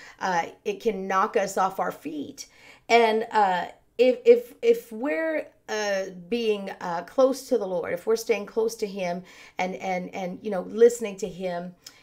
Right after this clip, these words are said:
and all of that, there's a joy, uh, a gladness that can, like, overtake us. <laughs> It can come over us. And that's the supernatural joy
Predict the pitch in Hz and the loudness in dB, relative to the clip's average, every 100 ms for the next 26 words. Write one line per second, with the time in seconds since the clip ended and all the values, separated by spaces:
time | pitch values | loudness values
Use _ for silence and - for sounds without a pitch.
0 | _ 196 - 226 214 180 180 170 - 175 | _ -10 0 2 2 0 -4 -4 -6 4
1 | 247 285 294 277 - 214 175 214 214 170 | 6 6 2 -2 -2 -2 4 6 6 2
2 | - - _ _ _ _ - - 196 175 | -6 -14 _ _ _ _ -14 -4 0 0
3 | 170 - 202 175 202 226 277 196 175 180 | 0 -4 -8 -2 0 2 0 -4 -4 -4
4 | - - - - 208 226 233 247 220 214 | -8 -14 -18 2 4 4 2 0 2 2
5 | 190 - 226 233 190 190 196 196 185 165 | 0 -2 10 10 10 -4 -4 -4 -4 -8
6 | - - 226 - 285 277 - - - 294 | -8 -6 6 8 8 2 0 -14 2 2
7 | 285 247 254 220 220 240 240 233 - _ | 2 4 4 4 0 0 0 -4 -14 _
8 | 220 220 180 175 - 185 240 254 277 - | 6 6 4 -2 -2 -6 0 2 2 0
9 | - 262 - - - 285 277 214 196 180 | 0 0 0 -8 -2 -2 0 0 0 -4
10 | - - 185 175 160 175 160 - | -4 -6 -6 -4 -2 0 0 -2